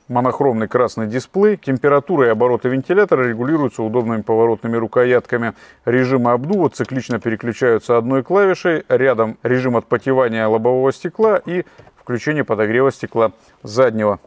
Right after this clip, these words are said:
Еще ниже, где-то в глубине на панели, располагается двенадцативольтовая розетка, aux-выход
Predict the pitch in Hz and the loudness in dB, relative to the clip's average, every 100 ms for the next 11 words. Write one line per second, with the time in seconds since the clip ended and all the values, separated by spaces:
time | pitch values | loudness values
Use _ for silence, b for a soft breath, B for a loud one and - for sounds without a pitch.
0 | _ - 120 165 131 156 160 120 104 110 | _ -6 -4 0 0 0 0 -2 -2 -2
1 | 123 107 101 117 120 139 143 123 107 123 | -2 -2 -2 -4 -2 0 0 0 -2 -2
2 | 143 202 139 113 - 117 117 135 120 - | 0 2 2 0 -2 -2 2 4 4 2
3 | 123 113 b b 120 123 123 - 127 123 | -2 -4 b b -8 -4 -2 -4 -2 0
4 | 120 135 120 127 147 156 220 - 165 - | 0 0 4 4 4 2 -2 -2 -2 0
5 | 127 127 104 - 175 - 190 | 0 0 -2 -4 -4 0 -2